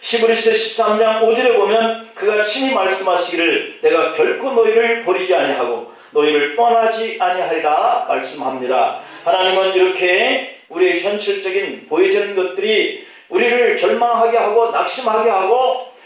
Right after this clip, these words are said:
우리 모든 것들을 다 포기하려고 그래, 그럴 정도로 하나님이 나와 함께하지 않고 나를 버리시고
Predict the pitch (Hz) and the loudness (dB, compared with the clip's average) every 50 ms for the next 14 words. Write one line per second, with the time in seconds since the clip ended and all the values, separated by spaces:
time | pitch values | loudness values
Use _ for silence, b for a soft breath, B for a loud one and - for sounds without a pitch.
0 | B B - 180 214 240 233 226 226 233 254 262 254 247 233 220 - 233 226 220 | B B -4 0 0 0 2 2 2 2 2 0 2 2 2 0 2 0 0 -2
1 | 220 208 214 208 208 208 202 - - - 247 285 277 277 285 254 226 226 226 214 | 0 -2 -2 0 0 0 -2 -2 -4 -4 -4 -4 -4 -2 -2 0 0 2 2 2
2 | 208 214 220 220 - - - - B B B B B B B - 226 285 294 311 | 2 2 2 2 0 -2 -4 -8 B B B B B B B -8 -4 -2 -2 0
3 | 302 302 302 302 302 302 285 277 - - - - 220 247 302 330 - - 311 294 | 0 0 2 2 2 2 0 -2 -6 -10 -6 -4 -2 0 0 -2 -2 -2 -2 -2
4 | 269 262 262 254 233 226 226 226 220 214 214 208 208 208 202 208 214 208 - 226 | -2 0 0 0 2 2 2 2 2 0 0 0 0 -2 -2 -2 -6 -6 -10 -12
5 | - 143 143 147 156 156 156 156 160 165 165 - - - 277 269 - 254 254 233 | -6 -4 -2 0 2 2 2 2 2 2 0 0 -2 -2 -4 -6 -4 0 0 2
6 | 214 220 196 180 180 180 - 190 202 208 208 214 - - - - - 151 151 170 | 2 2 0 0 0 -4 -2 0 2 2 2 0 -2 -6 -12 -8 -4 -2 -2 -2
7 | 170 170 170 - 190 208 - - - - 226 233 247 254 254 262 262 262 | -2 -4 -4 -2 -2 -2 -2 -2 -6 -8 -8 -4 -2 0 0 2 0 -2